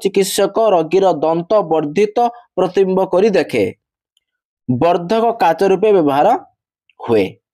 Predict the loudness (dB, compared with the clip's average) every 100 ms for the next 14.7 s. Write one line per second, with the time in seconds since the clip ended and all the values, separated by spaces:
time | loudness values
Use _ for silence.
0 | _ -20 -12 -6 -4 -4 -6 -4 -2 -2
1 | 0 2 2 0 -2 -2 0 0 -2 -6
2 | _ 0 0 -2 _ _ _ -4 -2 -2
3 | 0 0 0 -6 _ _ _ _ 0 0
4 | 0 0 0 2 0 0 0 -2 2 0
5 | 2 0 2 0 0 0 -2 0 0 0
6 | 0 0 0 -2 -2 -2 -2 -4 _ _
7 | _ _ -2 0 0 0 2 0 0 0
8 | 2 0 0 0 2 2 0 -2 _ _
9 | _ -4 0 0 0 0 2 2 0 -2
10 | 0 2 2 2 0 -4 _ _ _ -6
11 | 2 2 2 0 -2 -2 -4 -2 -2 0
12 | 0 0 -2 -6 _ -2 0 0 0 2
13 | 0 0 0 -2 -2 0 0 0 -2 0
14 | -2 -2 -2 0 2 2 2